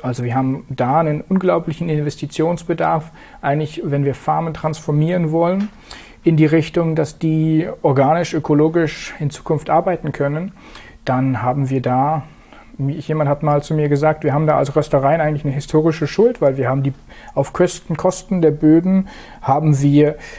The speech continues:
äh, den Wachstum unserer Röstereien gestaltet. Und jetzt müssen wir eigentlich, um da in die Transformation zu gehen, eigentlich die finanzieren,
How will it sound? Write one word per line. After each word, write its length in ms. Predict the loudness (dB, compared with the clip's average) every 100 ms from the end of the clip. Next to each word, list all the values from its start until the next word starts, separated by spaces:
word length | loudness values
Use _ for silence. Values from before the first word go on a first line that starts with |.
| -6
äh, 160 | -2 -2
den 240 | 0 0
Wachstum 440 | 0 -2 -4 -2 0
unserer 320 | 0 2 2
Röstereien 600 | 0 0 0 0 -2 -6 -12 -20
gestaltet. 520 | -14 -6 -6 -6 -10 -16 -20 -20 -8
Und 380 | -4 -2 -4 -8 -20 -20 -4
jetzt 260 | -4 0 0
müssen 300 | 0 2 2
wir 100 | 2
eigentlich, 440 | 2 0 -4 -8 -20 -20 -20 -20 -16 0
um 220 | 2 4
da 100 | 4
in 80 | 2
die 80 | 0
Transformation 800 | -2 -4 0 0 2 2 2
zu 100 | 0
gehen, 400 | 2 2 2 -2 -12 -8
eigentlich 440 | 0 2 2 -2
die 100 | -4
finanzieren, 500 | -6 -4 -6 -8 -12